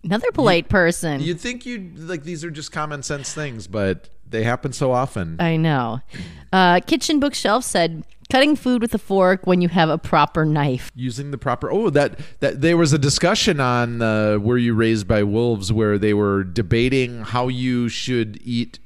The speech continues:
Speaker 2: macaroni and cheese, whether it's a fork or a spoon. They both agreed it was a fork.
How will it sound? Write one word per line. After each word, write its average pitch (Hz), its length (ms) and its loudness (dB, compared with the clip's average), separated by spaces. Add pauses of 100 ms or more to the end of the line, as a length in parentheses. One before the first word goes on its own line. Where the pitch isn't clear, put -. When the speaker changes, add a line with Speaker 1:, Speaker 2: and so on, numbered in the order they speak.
Speaker 2:
macaroni 110 520 -2
and 95 120 -6
cheese, 151 440 -2
whether 95 220 0
it's - 140 -6
a 98 60 -4
fork 110 540 -4
or 95 140 -2
a 87 60 -4
spoon. 139 560 -6 (240)
They 175 100 2
both 269 240 0
agreed 220 260 0
it 202 60 4
was 160 140 0
a 151 40 2
fork. 139 720 0